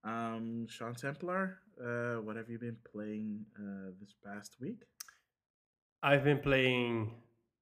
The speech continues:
Speaker 2: um, two games. One is Battlefield Firestorm. It finally came out.
Speaker 1: Uh-huh.
Speaker 2: And, uh, I'm really happy that it came out.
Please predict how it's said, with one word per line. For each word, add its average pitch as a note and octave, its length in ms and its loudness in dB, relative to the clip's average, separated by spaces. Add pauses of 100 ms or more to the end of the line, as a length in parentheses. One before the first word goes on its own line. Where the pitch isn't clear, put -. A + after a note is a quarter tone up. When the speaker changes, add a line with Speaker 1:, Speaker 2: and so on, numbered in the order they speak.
(300)
Speaker 2:
um, G#2 440 0 (280)
two E3 160 2
games. D#3+ 540 6 (960)
One C3+ 260 8
is B2 420 4 (1000)
Battlefield B2 480 4
Firestorm. D3 760 4 (160)
It - 180 -10
finally B2 280 2
came A#2 260 2
out. C#3+ 300 2 (1160)
Speaker 1:
Uh-huh. G#2 320 -8
Speaker 2:
And, A2+ 360 4
uh, G#2+ 300 4
I'm A2+ 160 0
really B2+ 220 6
happy C3 280 6
that C3 120 4
it C3 120 2
came C3 180 6
out. E3+ 260 4